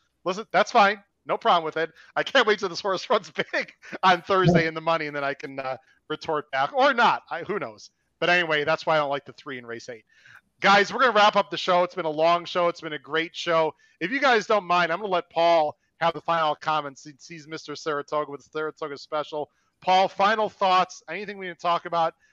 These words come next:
on the meet, uh, things on Thursday, things to do in Saratoga,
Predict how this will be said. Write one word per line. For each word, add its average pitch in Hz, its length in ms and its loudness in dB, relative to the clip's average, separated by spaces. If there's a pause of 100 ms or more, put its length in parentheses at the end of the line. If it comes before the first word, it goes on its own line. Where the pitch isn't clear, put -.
(140)
on 160 180 -4
the 151 60 -20
meet, 160 440 -14 (340)
uh, 151 120 0
things 180 320 -10
on 151 200 -4
Thursday, 165 720 -6 (460)
things 180 220 -10
to 147 80 -14
do 180 220 -6
in 185 80 -12
Saratoga, 170 840 -2